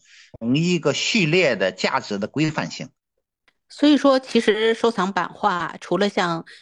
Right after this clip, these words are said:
Speaker 2: 您刚才说的去了解一些发行渠道，然后这个版数，还有这些艺术家，其实更多的我觉得还是要了解艺术家在创作这幅画时候的背景，还有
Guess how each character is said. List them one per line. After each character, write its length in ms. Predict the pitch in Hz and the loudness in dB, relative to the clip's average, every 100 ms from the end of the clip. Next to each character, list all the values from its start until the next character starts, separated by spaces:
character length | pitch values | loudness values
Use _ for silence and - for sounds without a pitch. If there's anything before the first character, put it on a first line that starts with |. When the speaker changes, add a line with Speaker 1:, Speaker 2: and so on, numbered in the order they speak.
| _ | _
Speaker 2:
您 160 | - 175 | -4 -2
刚 140 | 202 | 0
才 120 | 196 202 | 0 -2
说 240 | - 190 | 0 2
的 200 | 175 131 | 2 -2
去 220 | - - | -6 -4
了 280 | 170 160 180 | -2 0 -2
解 140 | 180 | -4
一 120 | 147 - | -6 -6
些 180 | - | -6
发 220 | 180 202 196 | -2 -2 -2
行 160 | 175 | -4
渠 220 | 196 160 | -4 -4
道， 260 | 156 202 - - - _ _ | 0 0 -2 -10 -20 _ _
然 140 | 170 165 | -4 -2
后 260 | 175 165 | 0 0
这 160 | 160 175 | -2 -2
个 580 | 160 151 151 143 139 139 | -2 -2 0 -2 -4 -6
版 180 | 143 135 | -6 -6
数， 380 | - 233 180 _ _ _ - | 0 0 0 _ _ _ -6
还 160 | 175 | -2
有 160 | 180 151 | 0 0
这 140 | 175 | 0
些 40 | 175 | 0
艺 180 | 180 | 0
术 160 | 165 156 | -2 -6
家， 380 | 139 - 170 170 | -10 -6 -4 -4
其 180 | - 196 | -6 2
实 260 | 220 220 - | 2 2 0
更 180 | - 202 | -2 2
多 240 | 180 185 | 2 2
的 80 | 175 | 0
我 140 | 160 165 | -2 -2
觉 160 | 165 | -2
得 80 | 175 | -4
还 140 | - | -4
是 100 | 190 | -4
要 140 | 190 156 | -2 -2
了 340 | 151 156 151 | -4 -8 -6
解 280 | 165 156 76 - _ _ _ _ | -6 -6 -8 -16 _ _ _ _
艺 100 | 226 | -4
术 160 | 214 170 | -2 0
家 300 | 190 185 185 | 0 0 0
在 200 | 196 180 | 0 0
创 260 | - 208 | 0 -2
作 240 | 170 175 170 | 0 2 2
这 180 | 180 165 | 2 -2
幅 180 | 175 | -4
画 240 | 170 196 156 | -2 -2 -2
时 120 | - | -2
候 160 | 170 180 | -4 -2
的 80 | |
背 220 | 185 220 151 | 0 0 0
景， 260 | - - - - - - | -6 -14 -18 -20 -20 -20
还 260 | - 160 | -6 0
有 240 | 185 160 | 2 2